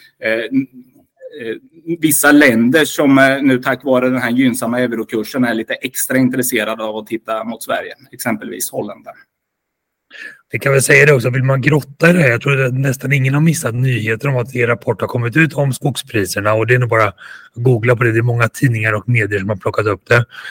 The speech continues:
Speaker 2: Men vill man grotta ännu mer i det, då kan man gå till ludvig punkt se och klicka sig fram till rapporten, så ligger rapporten i sin helhet där också. Det här var ju bara en summering idag då.
Speaker 1: Ja, men absolut, ni är hjärtligt välkomna att klicka er in där.
Speaker 2: Du Filip,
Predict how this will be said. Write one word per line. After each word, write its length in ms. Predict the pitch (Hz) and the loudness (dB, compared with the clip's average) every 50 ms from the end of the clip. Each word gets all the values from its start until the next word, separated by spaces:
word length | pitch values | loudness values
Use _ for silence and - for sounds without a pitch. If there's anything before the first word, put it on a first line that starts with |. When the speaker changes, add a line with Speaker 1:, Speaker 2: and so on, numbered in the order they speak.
| - - - _ | -16 -18 -6 _
Speaker 2:
Men 100 | 127 127 | 2 4
vill 140 | 131 139 135 | 4 6 6
man 140 | 135 139 135 | 6 6 4
grotta 340 | 131 139 127 - - 139 139 | 4 2 0 2 2 2 4
ännu 160 | 139 139 139 | 4 4 4
mer 160 | 139 139 135 | 4 4 4
i 40 | 127 | 2
det, 80 | 123 | 2
då 80 | 120 120 | 2 0
kan 140 | - - 131 | 0 0 0
man 100 | 127 120 | 0 0
gå 140 | 120 120 - | -2 -2 -2
till 140 | - 127 | -2 -2
ludvig 400 | 127 127 127 120 117 127 127 - | 0 0 0 0 0 -2 -2 -2
punkt 360 | - 131 123 117 - 127 120 - | -2 -2 -2 0 0 -2 -2 0
se 160 | - - 120 | -2 -2 -2
och 100 | 107 - | -2 -4
klicka 280 | - 123 - - 117 | -6 -4 -2 0 0
sig 100 | 107 110 | 0 0
fram 220 | 95 - 135 131 113 | 2 2 2 4 2
till 100 | - 123 | 2 0
rapporten, 420 | 120 104 - - 107 - - 113 | 0 0 -2 -4 -6 -6 -6 -8
så 100 | 95 117 | -6 -4
ligger 340 | 117 113 110 110 110 107 - - - - - - - - _ | -2 -2 0 2 2 0 0 -2 -6 -16 -16 -16 -18 -10 _
rapporten 480 | - 117 117 - - 120 107 - - 110 | -2 -2 0 2 4 2 2 2 0 -6
i 60 | 104 | -4
sin 180 | 95 101 104 92 | -4 -4 -4 -4
helhet 560 | 92 107 117 107 95 104 127 139 131 - - | 0 2 4 4 4 4 4 4 2 2 0
där 180 | - 107 101 104 | -2 0 0 0
också. 200 | 101 95 - 117 | -2 -2 -2 0
Det 80 | 104 | 2
här 80 | 104 110 | 2 4
var 80 | 117 | 2
ju 60 | 117 101 | 2 2
bara 200 | 110 104 101 98 | 2 0 0 0
en 80 | 95 | -4
summering 640 | 92 - - - 127 110 107 98 92 98 117 117 110 | -4 -4 0 2 2 2 4 2 2 2 0 0 0
idag 280 | 107 104 107 107 104 | 0 0 2 2 2
då. 200 | 95 92 90 85 - _ _ _ _ _ _ _ _ _ _ _ | 2 0 -2 -4 -10 _ _ _ _ _ _ _ _ _ _ _
Speaker 1:
Ja, 140 | - 123 165 | 2 6 8
men 120 | 165 151 | 8 8
absolut, 520 | 147 127 - - 139 131 143 139 107 - - | 8 6 4 4 4 4 4 4 2 0 0
ni 220 | 127 123 131 135 | 2 4 6 6
är 40 | 139 | 6
hjärtligt 300 | 139 127 - 131 123 127 | 4 2 0 -2 -2 0
välkomna 400 | 127 110 107 - 110 110 113 113 | 0 0 0 -2 -2 -2 -2 -2
att 140 | 110 110 - | -2 -4 -4
klicka 200 | - 110 - 113 | -2 0 2 2
er 80 | 110 | 2
in 180 | 107 107 107 101 | 2 0 0 -2
där. 120 | 90 85 - - - _ _ _ _ _ - - - - - - - - _ | -4 -8 -12 -16 -20 _ _ _ _ _ -14 -12 -12 -12 -12 -14 -16 -6 _
Speaker 2:
Du 240 | 131 160 175 180 151 | 4 6 6 6 6
Filip, 380 | 175 185 180 175 170 175 175 | 6 8 8 8 8 6 4